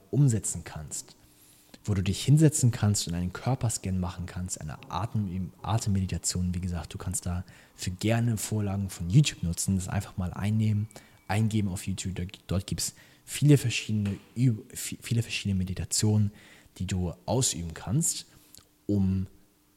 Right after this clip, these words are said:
Achtsamkeit zu üben. Nochmal, Achtsamkeit ist wie ein Muskel, den du jeden Tag in jedem Moment trainieren kannst.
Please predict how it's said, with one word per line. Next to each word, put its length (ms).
Achtsamkeit 640
zu 120
üben. 240
Nochmal, 580
Achtsamkeit 1040
ist 300
wie 200
ein 300
Muskel, 480
den 120
du 100
jeden 380
Tag 340
in 260
jedem 300
Moment 340
trainieren 360
kannst. 440